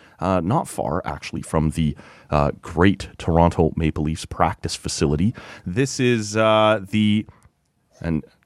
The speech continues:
I, I've opened myself up here in a bad way. I'm just gonna hope we keep cruising. This is the ten Bitter Years,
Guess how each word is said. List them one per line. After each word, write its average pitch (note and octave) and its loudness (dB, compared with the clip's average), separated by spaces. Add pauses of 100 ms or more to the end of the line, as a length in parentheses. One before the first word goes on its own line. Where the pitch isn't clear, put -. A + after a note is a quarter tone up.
(200)
I, F2 -2
I've E2+ -4
opened F2 2
myself E2 0
up F2 2
here E2+ 0
in D#2 0
a D2 -6
bad E2 2
way. G#2+ 6
I'm G#2 4
just - -8
gonna E2+ 0
hope G2+ 2
we G2+ 0
keep G2+ 2
cruising. C3+ 2
This D3+ 0
is B2+ 0
the G#2+ 2
ten F3 4
Bitter C#3 4
Years, F#2+ 2